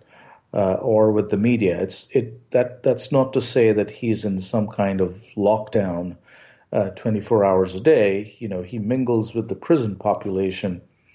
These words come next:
I should say that he's serving a life sentence. He's certainly not out in the world for me to be able to go in contact. But, you know, I have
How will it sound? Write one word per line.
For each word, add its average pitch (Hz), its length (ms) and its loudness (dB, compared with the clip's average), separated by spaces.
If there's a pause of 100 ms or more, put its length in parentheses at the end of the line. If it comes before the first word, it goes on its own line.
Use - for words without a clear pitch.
(480)
I 123 120 2
should - 220 -6
say 104 240 4
that 92 160 0
he's - 240 -6
serving 95 380 0
a 87 80 -6
life 98 240 -2
sentence. - 760 -8
He's 113 180 -2
certainly 98 360 2
not 98 320 2
out 107 220 2
in 104 100 2
the 92 100 0
world 95 360 -2
for 95 160 -10
me 98 180 -4
to 92 120 -12
be 92 180 -2
able 90 160 -4
to 92 80 -8
go 90 200 0
in 87 100 -2
contact. 104 720 0 (520)
But, 110 440 0
you 120 60 -4
know, 95 120 -4
I 104 140 0
have 110 320 -2